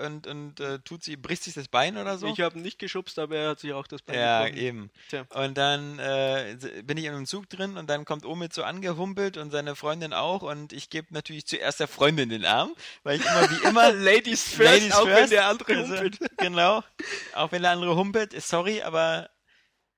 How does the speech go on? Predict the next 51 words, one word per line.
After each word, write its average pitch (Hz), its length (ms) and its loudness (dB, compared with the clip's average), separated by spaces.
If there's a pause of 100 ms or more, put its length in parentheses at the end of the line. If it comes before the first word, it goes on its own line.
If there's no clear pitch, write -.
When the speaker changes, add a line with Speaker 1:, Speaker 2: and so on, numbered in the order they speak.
(140)
Speaker 1:
ich - 120 -14
möchte 160 240 -2
Speaker 2:
Aber 151 140 2
Speaker 1:
lieber 165 100 4
Speaker 2:
egal, 170 200 8
Speaker 1:
eine - 40 -2
Speaker 2:
was 214 120 8
Speaker 1:
Stewardess 202 180 2
Speaker 2:
man, 190 100 0
Speaker 1:
an 170 60 -4
Bord 196 240 2
haben, 202 220 -2
als 185 100 -2
Speaker 2:
egal, 175 260 6
was 180 180 2
man 165 200 -6
macht, 165 260 -2
man, 170 400 -8
man 165 140 -6
Speaker 1:
Ja. 110 100 4
Speaker 2:
wird 170 140 0
vom 165 160 -6
anderen 151 360 -8
angeschissen. 143 640 -12
Speaker 1:
Genau. 110 400 -6 (280)
Speaker 2:
Genau. 139 280 -8
Speaker 1:
Deswegen. 123 320 -16 (160)
Speaker 2:
Also 151 200 -4
ich 165 160 -4
hab, 156 200 -2
äh, 151 340 -2
dem 147 420 -12
Kerl 160 240 -2
geholfen 151 380 -6
und 139 60 -14
wurde 143 180 -10
auch 139 120 -8
angeschissen, 139 560 -14
also. 139 260 -14
Speaker 1:
Mann, 170 200 0
du 156 80 -8
bist 160 180 -6
aber 151 160 -4
auch 147 140 -2
so 147 220 -8
irre 190 540 0 (160)
analytisch 156 800 0
in 147 160 -8
so 139 100 -6
einer 156 140 -4
Situation. 135 920 -6